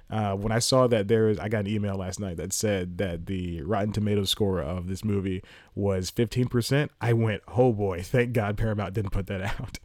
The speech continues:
because that would have damaged their reputation. See, it was great when, what is it, Ten Cloverfield Lane? Is that what the movie was? Well, before it came out, no one knew that it was gonna be a sequel to Cloverfield.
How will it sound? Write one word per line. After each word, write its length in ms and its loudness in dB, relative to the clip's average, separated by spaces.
because 360 6
that 180 4
would 100 2
have 140 -2
damaged 380 -2
their 120 0
reputation. 800 -4
See, 160 0
it 40 6
was 120 4
great 300 2
when, 380 2
what 240 2
is 80 2
it, 120 -4
Ten 260 0
Cloverfield 580 2
Lane? 380 0
Is 100 -2
that 120 2
what 100 0
the 40 4
movie 240 2
was? 280 2
Well, 300 8
before 400 4
it 60 0
came 240 2
out, 240 0
no 180 4
one 240 6
knew 220 6
that 180 2
it 40 2
was 120 0
gonna 160 0
be 320 0
a 100 -6
sequel 560 0
to 160 -6
Cloverfield. 800 -2